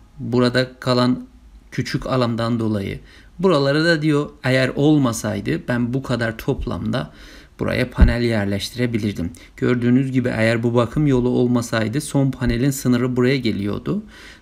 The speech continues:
Dolayısıyla ister istemez buraya yine panel yerleştiremeyecekti. Dolayısıyla buraya göstermiyor.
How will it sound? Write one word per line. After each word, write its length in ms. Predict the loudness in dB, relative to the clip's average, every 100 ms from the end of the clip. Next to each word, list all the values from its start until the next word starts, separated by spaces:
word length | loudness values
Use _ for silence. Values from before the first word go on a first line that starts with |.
| -2
Dolayısıyla 440 | 0 2 2 0
ister 300 | 0 -2 -2
istemez 400 | -2 0 -2 0
buraya 220 | 2 4
yine 340 | 4 4 2 2
panel 320 | -2 -2 -2
yerleştiremeyecekti. 1160 | -2 -2 -4 -8 -8 -6 -4 -4 -8 -4 -4 -2
Dolayısıyla 600 | -4 -4 -6 -4 -2 0
buraya 220 | 0 2
göstermiyor. 600 | 0 -2 -8 -8 -10